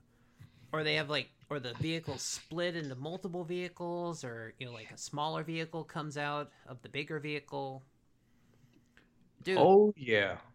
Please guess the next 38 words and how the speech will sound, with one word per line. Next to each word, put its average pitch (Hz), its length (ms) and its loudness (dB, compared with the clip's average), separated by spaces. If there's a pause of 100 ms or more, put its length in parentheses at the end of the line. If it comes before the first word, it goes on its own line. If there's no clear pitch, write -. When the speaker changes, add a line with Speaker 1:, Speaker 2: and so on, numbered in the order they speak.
Speaker 1:
The 156 100 -2
Mask 196 600 -2
concept 135 1040 -6
alone 131 600 -4
was 104 340 -16 (100)
phenomenal. 104 960 -10 (1080)
Speaker 2:
Like, 139 200 8
if 139 160 8
they 147 120 10
did 131 300 8
it 110 60 -6
the 113 100 6
right 107 240 6
way, 101 420 2 (460)
Speaker 1:
The 170 160 2
Speaker 2:
which 165 300 8
they 160 180 4
kinda 202 300 6
Speaker 1:
execution 147 180 4
Speaker 2:
did 147 400 8
Speaker 1:
was - 140 -8 (260)
Speaker 2:
a, 110 300 0
a - 160 -2
few 196 200 4
times. 87 680 0 (1160)
Speaker 1:
just, - 260 -6 (300)
yeah, 127 160 4
Speaker 2:
Like, 117 100 2
Speaker 1:
the 147 60 8
Speaker 2:
that's 180 160 8
a 160 60 10
Speaker 1:
end 139 80 6
Speaker 2:
gold 180 260 10
mine. 117 80 -4
Speaker 1:
execution 160 420 -6
was 131 220 -8
just - 180 -14
like, 110 280 -16